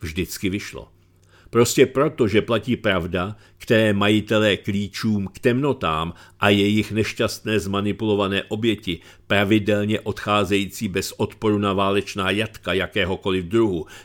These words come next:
či barvy, nikdy neuvěří.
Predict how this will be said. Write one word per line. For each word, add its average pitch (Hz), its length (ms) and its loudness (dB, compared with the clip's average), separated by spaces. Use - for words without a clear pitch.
či 98 260 2
barvy, 87 560 -2
nikdy 95 520 -2
neuvěří. 80 760 -8